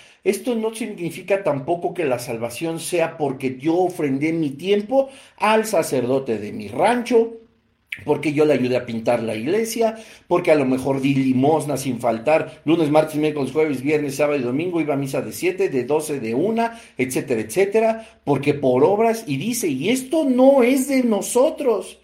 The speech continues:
Habla Efesios dos, ocho y diez. Esto es de lo más maravilloso y esto es algo que el catolicismo no puede sostener. Dice que es un don de Dios,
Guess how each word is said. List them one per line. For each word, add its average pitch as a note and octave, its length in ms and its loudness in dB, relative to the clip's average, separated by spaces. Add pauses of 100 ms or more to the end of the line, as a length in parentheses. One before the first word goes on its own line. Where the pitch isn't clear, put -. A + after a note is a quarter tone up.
(240)
Habla G#3 240 2
Efesios A3 420 -2
dos, G#3 180 0
ocho G#3 220 -4
y F3+ 40 -8
diez. F#3+ 260 -4
Esto A3+ 180 -10
es B3+ 80 -8
de G3+ 120 -4
lo D3+ 100 -2
más E3+ 260 -6 (300)
maravilloso F3+ 800 -2
y G#3 100 -6
esto A3 240 -8
es G#3+ 100 -8
algo G#3 320 -4
que G#3 120 -8 (300)
el - 80 -20
catolicismo E3 640 -4
no G3+ 340 -2
puede A3 500 2 (220)
sostener. E3 1160 0 (920)
Dice A3+ 360 0
que C#4 100 0
es C4 120 0
un B3+ 160 4
don A#3+ 260 2
de A3+ 180 2
Dios, A#3 640 2